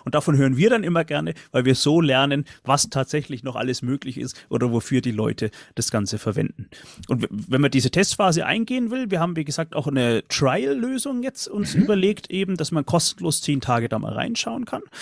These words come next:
Speaker 1: Und das ist jederzeit möglich über pessler Punkt com und dann, äh, slash P R T G minus hosted minus monitor findet sich auch direkt auf der Hauptseite pessler Punkt com. Da kann man sich eine Trial-Version mal ansehen, hat dann eben auch diese Möglichkeit der A W S Cloud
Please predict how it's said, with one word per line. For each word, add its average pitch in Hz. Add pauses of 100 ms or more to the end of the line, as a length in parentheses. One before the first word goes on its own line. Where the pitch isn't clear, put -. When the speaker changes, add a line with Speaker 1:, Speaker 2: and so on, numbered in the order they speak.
(280)
Speaker 1:
Und 131
das 127
ist 147
jederzeit 131
möglich 135
über 120
pessler 123
Punkt -
com 254 (480)
und 147
dann, 139
äh, 127 (500)
slash -
P 135
R 127
T 123
G 123
minus 127
hosted 160 (400)
minus 123
monitor 110 (460)
findet 123
sich -
auch 120
direkt 135
auf -
der 107
Hauptseite 160
pessler 135
Punkt 113
com. 107 (220)
Da 113
kann 127
man 110
sich 107
eine 107
Trial-Version 120
mal 101
ansehen, 175 (240)
hat 143
dann 131
eben 113
auch 110
diese 110
Möglichkeit 113
der -
A 101
W -
S -
Cloud 123